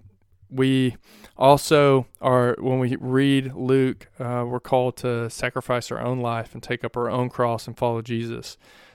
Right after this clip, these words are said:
So, but the, the Gospel of Luke is more like a letter,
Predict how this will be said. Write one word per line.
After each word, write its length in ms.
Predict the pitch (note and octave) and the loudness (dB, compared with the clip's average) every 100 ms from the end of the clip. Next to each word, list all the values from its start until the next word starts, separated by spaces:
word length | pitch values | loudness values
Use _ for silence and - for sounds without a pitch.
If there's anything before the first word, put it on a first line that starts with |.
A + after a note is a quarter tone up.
| _ | _
So, 420 | - C3+ C3 A#2+ A2 _ _ _ _ _ _ _ _ _ _ _ - - | 2 6 6 4 -4 _ _ _ _ _ _ _ _ _ _ _ -10 8
but 240 | F#3+ D#3+ | 10 10
the, 300 | D#3 C#3+ C3+ | 8 6 6
the 80 | B2+ | 2
Gospel 420 | C3+ C#3+ D3+ E3 | 4 4 4 2
of 60 | D3 | 4
Luke 300 | C#3+ C#3 C3 | 6 4 2
is 100 | A#2 | -2
more 220 | B2 C3 | 0 2
like 200 | B2+ A#2+ | 0 -2
a 60 | A#2+ | -4
letter, 520 | A#2 A#2 A#2 A2 | -2 -2 -2 -6